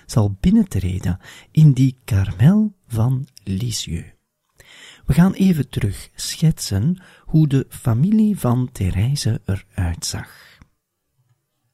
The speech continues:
De ouders, Louis, Martin en Célie Guérin, hadden in totaal negen kinderen. De eerste was Marie. Zij was reeds binnengetreden in de Karmel.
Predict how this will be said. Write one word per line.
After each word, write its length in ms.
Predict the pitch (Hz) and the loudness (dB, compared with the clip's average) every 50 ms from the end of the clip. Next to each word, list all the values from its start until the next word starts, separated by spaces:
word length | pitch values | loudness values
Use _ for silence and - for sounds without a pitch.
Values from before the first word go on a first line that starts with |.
| _ _ _ _ | _ _ _ _
De 140 | - - - | -6 -6 -4
ouders, 720 | - 85 85 87 92 - - 170 185 185 - - - - _ | -4 -4 -4 -6 -4 0 0 0 0 -2 -8 -14 -16 -14 _
Louis, 580 | - 101 95 87 85 92 101 - 170 165 147 - _ _ _ _ _ _ | -6 -6 -6 -4 -4 -2 0 0 0 -2 -4 -8 _ _ _ _ _ _
Martin 840 | _ - 98 90 85 - - _ - 104 90 92 127 165 190 233 - _ _ | _ -2 -2 -2 -2 -4 -8 _ -2 0 0 2 2 0 0 -2 -10 _ _
en 180 | _ 95 90 85 85 | _ -12 -10 -10 -10
Célie 520 | - - - 85 78 92 98 110 151 160 147 | -12 -10 -8 -6 -4 -2 0 0 0 0 -2
Guérin, 600 | - 120 101 90 90 92 113 151 185 190 185 185 - - - - - - _ _ _ _ _ | -4 -6 -6 -4 -2 0 2 4 4 2 0 -4 -8 -20 -20 -20 -20 -20 _ _ _ _ _
hadden 540 | _ - 123 135 135 131 143 139 139 143 - - _ | _ 0 0 2 4 4 4 4 4 0 -2 -6 _
in 260 | - 185 185 175 - _ | -2 -2 -2 -2 -6 _
totaal 840 | - 131 107 - - - 95 87 85 82 90 110 156 185 220 214 - _ _ _ _ _ _ _ _ _ _ _ | -6 -6 -6 -6 -6 -4 -2 -2 0 0 2 2 2 2 2 -2 -8 _ _ _ _ _ _ _ _ _ _ _
negen 520 | _ 101 95 92 92 120 127 - - 110 - | _ 0 0 2 0 0 -2 -4 -6 -12 -12
kinderen. 560 | - - 95 90 85 76 78 87 131 143 - _ _ _ _ _ _ _ _ _ _ _ - - - - - - _ _ - | -10 -10 -8 -8 -8 -8 -8 -10 -12 -14 -16 _ _ _ _ _ _ _ _ _ _ _ -20 -20 -20 -20 -20 -20 _ _ -10
De 80 | - - | -10 -2
eerste 460 | - 143 151 175 185 - - - 151 | 0 2 2 2 0 -2 0 0 2
was 340 | 123 127 135 - - - - | 2 2 2 0 -2 -6 -6
Marie. 640 | _ 110 98 92 92 87 90 95 98 92 87 - _ _ _ _ _ _ _ _ _ _ _ _ _ _ _ _ _ _ | _ -4 0 0 0 0 -2 -4 -8 -10 -12 -14 _ _ _ _ _ _ _ _ _ _ _ _ _ _ _ _ _ _
Zij 280 | _ - - 101 87 85 | _ -8 -4 -4 -2 -2
was 240 | 92 107 123 - - | 0 0 -2 0 2
reeds 340 | 120 131 147 156 - - - | 4 4 4 4 2 0 -4
binnengetreden 800 | 101 101 107 123 - - 151 - - - 90 87 87 - - | -2 -2 0 0 0 0 -2 0 0 0 0 0 0 -2 0
in 120 | - 131 131 | 2 2 4
de 100 | 127 135 | 2 2
Karmel. 580 | - 143 139 147 135 107 87 87 90 - - | 4 4 4 4 4 0 -2 -4 -6 -12 -18